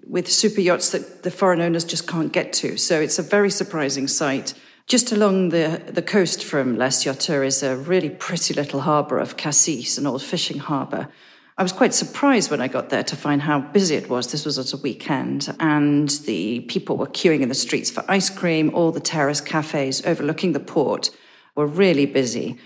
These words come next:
People were even queuing to get onto the beach because they have to be socially distanced, so they had to pick up a, an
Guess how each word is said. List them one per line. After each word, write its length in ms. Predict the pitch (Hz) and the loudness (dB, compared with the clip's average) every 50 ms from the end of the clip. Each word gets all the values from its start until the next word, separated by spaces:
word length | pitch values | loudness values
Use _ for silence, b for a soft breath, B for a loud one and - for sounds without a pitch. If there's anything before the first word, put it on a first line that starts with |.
| B B B B B B B | B B B B B B B
People 240 | 226 240 - 220 185 | -2 0 2 2 2
were 80 | - | 2
even 240 | - 226 220 214 - | 2 2 2 2 0
queuing 420 | - - - - 233 208 180 160 | -2 -2 2 4 4 6 4 4
to 80 | - - | 0 0
get 180 | - 175 170 - | 0 0 0 0
onto 200 | 170 160 - 143 | 0 0 0 -2
the 80 | 143 | -4
beach 360 | 143 - 208 165 - - - | 0 0 0 0 0 -2 -6
because 220 | - 160 - - 147 | -6 -6 -6 -4 -4
they 100 | 147 147 | -4 -4
have 200 | 151 175 165 - | -4 -4 -4 -4
to 80 | - | -4
be 80 | 170 151 | -2 0
socially 480 | - - - 175 165 - - 139 143 143 | 2 4 4 2 2 0 -2 -4 -6 -2
distanced, 580 | 143 196 180 - - - - 117 - - - | 0 0 0 2 0 -2 -2 -4 -4 -4 -2
so 80 | - 139 | -2 -2
they 120 | 135 147 | -2 -2
had 200 | 147 160 156 156 | -2 -2 -2 -4
to 100 | - - - | -6 -8 -8
pick 220 | - - - - | -12 -12 -6 -4
up 140 | 170 160 - | -4 -2 -2
a, 140 | 156 139 - - | -4 -4 -4 -4
an 100 | 180 160 | -4 0